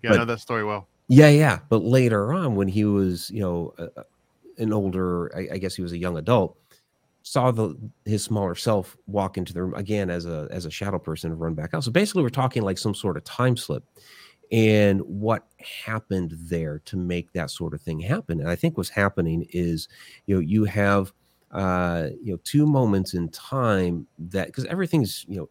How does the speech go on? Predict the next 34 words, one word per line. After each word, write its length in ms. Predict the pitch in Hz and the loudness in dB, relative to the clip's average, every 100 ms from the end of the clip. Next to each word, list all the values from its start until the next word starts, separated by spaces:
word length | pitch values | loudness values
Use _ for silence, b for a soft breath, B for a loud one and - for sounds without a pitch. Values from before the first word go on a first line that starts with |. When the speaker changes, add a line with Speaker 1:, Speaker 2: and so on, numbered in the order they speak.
| - | -8
Speaker 2:
energy, 380 | 90 85 82 78 | -6 -6 -6 -6
resonance, 420 | 73 76 78 73 | -6 -8 -8 -8
vibration. 640 | 80 90 185 151 - - _ b b - | -6 2 2 2 -4 -12 _ b b -8
And 60 | |
I 60 | 87 | -2
think 200 | 113 104 | -2 -2
what's 120 | 90 | -2
happening 320 | 117 117 92 | -2 0 0
is 180 | 87 85 | 0 -2
you 100 | 87 | -4
have 180 | 87 85 | -4 -4
those 120 | 90 | -4
two 180 | - 107 | -2 0
moments 340 | 95 92 85 | 2 0 -2
in 100 | 82 | -6
time 280 | 80 - 104 | -6 -4 -2
that 80 | 85 | -2
are 120 | 82 | -4
resonating 600 | 82 90 98 101 95 92 | -4 -2 0 0 0 0
at 160 | 80 - | -2 -4
the 140 | 82 | -6
exact 680 | 73 - _ 95 101 120 143 | -8 -10 _ -8 -2 -2 -2
same 160 | - 131 | 0 0
frequency 480 | - 110 92 - 82 | 0 -4 -4 -6 -8
for 160 | - | -8
just 340 | 82 160 190 131 | -6 -2 -2 -2
a 60 | |
brief 380 | 98 - 123 120 | -6 0 2 2
moment. 180 | 107 95 | 0 -2
So 100 | 95 | -4
you 100 | 87 | -4
get 220 | 92 110 | -4 -4
this 160 | 98 87 | -4 -4
very 380 | 90 110 120 | 0 2 2